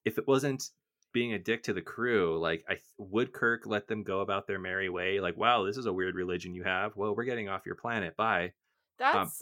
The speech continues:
Speaker 2: a question I
Speaker 1: maybe.
Speaker 2: had in my notes, actually, because it's exactly like the Adonis one, where it's like, if the planet, like, I guess the Adonis makes more sense 'cause he wants their worship. But, like, here,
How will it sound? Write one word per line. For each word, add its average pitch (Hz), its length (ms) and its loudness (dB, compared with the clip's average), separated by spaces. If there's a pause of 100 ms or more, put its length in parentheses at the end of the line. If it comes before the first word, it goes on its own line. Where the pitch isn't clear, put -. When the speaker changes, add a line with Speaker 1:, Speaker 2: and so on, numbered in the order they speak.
Speaker 2:
a 277 80 -2
question 277 560 -2
I 190 160 4
Speaker 1:
maybe. 202 120 2
Speaker 2:
had 196 180 2
in 185 80 -8
my 175 100 -8
notes, 175 280 -4
actually, 165 680 -6 (180)
because 202 320 -16
it's 208 140 -18
exactly 214 380 -10
like 208 120 -10
the 196 120 -10
Adonis 180 400 -4
one, 165 200 -10
where 165 140 -8
it's 160 160 -16
like, 165 320 -10 (380)
if 220 180 0 (320)
the 214 80 -8
planet, 311 720 -6 (460)
like, 180 240 -2 (160)
I 214 80 2
guess 247 240 0
the 240 100 -4
Adonis 170 440 -2
makes 165 200 -12
more 170 120 -12
sense 165 220 -12
'cause 160 140 -18
he 165 120 -12
wants 160 200 -8
their 156 140 -10
worship. 156 340 -10 (120)
But, 185 100 -6
like, 190 240 -4
here, 208 640 -4